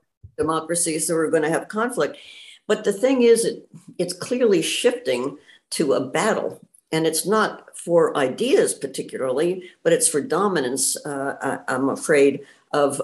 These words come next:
a party affiliations that are leading the nation in a direction that is not a good one, to say the least.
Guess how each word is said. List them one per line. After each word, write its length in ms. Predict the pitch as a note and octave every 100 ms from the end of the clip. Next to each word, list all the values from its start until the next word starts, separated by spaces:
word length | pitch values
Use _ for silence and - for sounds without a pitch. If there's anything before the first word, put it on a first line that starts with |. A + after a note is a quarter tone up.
| -
a 60 |
party 600 | C#3+ - G3 D#3+ C#3+ C#3 -
affiliations 840 | - D#3 C#3 D3+ D3+ D3 C3+ C3+
that 160 | D3 C#3
are 120 | C#3
leading 520 | D#3 F3+ E3 D3+ D3
the 120 | C#3+
nation 440 | C#3+ D#3 D#3 D3 C#3
in 120 | C3+
a 80 | C3+
direction 540 | C3+ C3+ D#3 - C3+ C#3
that 180 | C3+
is 300 | A#2+ - - A#2+
not 300 | C#3 G3+ C3
a 40 |
good 220 | B2 A#2
one, 160 | A#2+ G#2
to 100 | -
say 220 | C#3+ B2+
the 80 | B2+
least. 400 | C3+ D3 -